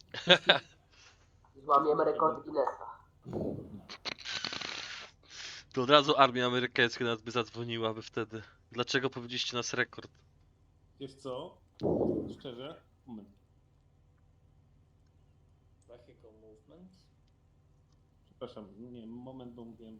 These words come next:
Speaker 3: do ciebie, to idę. Powiem wam tak, że, y, za to, to nie wiem, czy za, ale na pewno za, za podejście do organizacji i za własne rękodzielnictwo, szczególnie nad produkcją modów i robieniem czegoś, żeby ta, żeby arma była bardziej realistyczna, to by nas mogli zatrudnić.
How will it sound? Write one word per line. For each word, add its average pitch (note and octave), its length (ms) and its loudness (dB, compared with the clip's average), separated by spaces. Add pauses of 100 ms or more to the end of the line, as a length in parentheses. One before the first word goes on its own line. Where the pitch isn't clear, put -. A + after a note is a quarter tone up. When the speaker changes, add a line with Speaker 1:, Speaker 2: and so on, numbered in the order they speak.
Speaker 3:
do G#2+ 60 -20
ciebie, G2+ 260 -20
to G#2 140 -20
idę. G2+ 200 -20 (640)
Powiem C#3 200 -8
wam C#3 200 -12
tak, C3 180 -10 (180)
że, G#2+ 380 -14
y, G#2+ 420 -16 (320)
za D3+ 120 -10
to, F3+ 180 -14
to D#3 140 -18
nie G3+ 160 -14
wiem, A2 240 -14
czy A2 140 -20
za, A2 180 -14 (140)
ale A#2+ 160 -12
na B2+ 100 -10
pewno B2+ 340 -12
za, A#2 460 -10
za B2+ 100 -12
podejście B2+ 440 -14
do A#2+ 160 -10
organizacji A#2+ 720 -12
i G#2+ 60 -16
za A2+ 260 -10 (1120)
własne D3 420 -18
rękodzielnictwo, C3+ 720 -18
szczególnie A#2+ 440 -18
nad A2+ 160 -16
produkcją A#2 420 -18
modów A#2 440 -14
i A2+ 160 -16 (800)
robieniem C3+ 400 -8 (180)
czegoś, B2 300 -8
żeby B2 180 -10
ta, A#2+ 220 -14
żeby B2+ 240 -10
arma B2 220 -8
była A#2+ 140 -10
bardziej A#2+ 280 -10
realistyczna, A2+ 500 -12
to A#2 100 -18
by G#2+ 100 -18
nas A2+ 160 -14
mogli G#2 220 -14
zatrudnić. - 460 -20